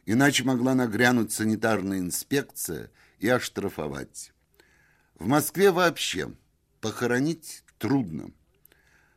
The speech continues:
А человека даже труднее, чем собаку. Особенно, если человек верующий и не хочет, чтобы его сжигали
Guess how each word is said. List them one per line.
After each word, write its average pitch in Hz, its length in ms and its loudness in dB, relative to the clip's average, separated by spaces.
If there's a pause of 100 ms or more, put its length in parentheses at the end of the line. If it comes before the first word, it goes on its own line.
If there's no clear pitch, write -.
(120)
А 113 120 0
человека 185 400 6
даже 180 260 2
труднее, 180 580 -2
чем 180 220 -4
собаку. 139 680 -6 (640)
Особенно, 170 440 2
если 143 220 -2
человек 143 480 0
верующий 113 960 2 (580)
и 123 80 2
не 165 120 2
хочет, - 640 0
чтобы 80 400 -8
его 82 300 -6 (340)
сжигали 82 840 0